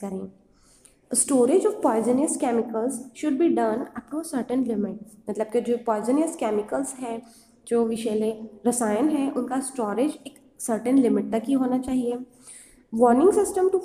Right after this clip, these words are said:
fire prevention should be improved, जैसे कि कहीं आग लग जाती है तो इसमें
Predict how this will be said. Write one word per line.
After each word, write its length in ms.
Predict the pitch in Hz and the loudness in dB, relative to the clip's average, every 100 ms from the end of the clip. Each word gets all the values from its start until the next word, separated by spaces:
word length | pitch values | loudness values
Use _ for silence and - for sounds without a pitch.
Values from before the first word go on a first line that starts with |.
| - | 0
fire 260 | 262 247 320 | 0 0 -2
prevention 480 | 302 294 285 311 311 | -2 -4 -2 -2 0
should 160 | 247 | -2
be 120 | 254 - | -4 -4
improved, 360 | 214 226 208 220 - 226 | -6 -6 -8 -10 -6 -4
जैसे 220 | 220 226 | -2 -4
कि 280 | 247 - - | -6 -6 -4
कहीं 240 | 233 226 254 | -4 -2 0
आग 220 | 233 226 | 0 0
लग 160 | 220 | -2
जाती 400 | 226 214 214 214 | -4 -8 -8 -8
है 100 | 208 | -8
तो 100 | 208 | -8
इसमें 420 | - 311 - 381 | -6 -6 0 0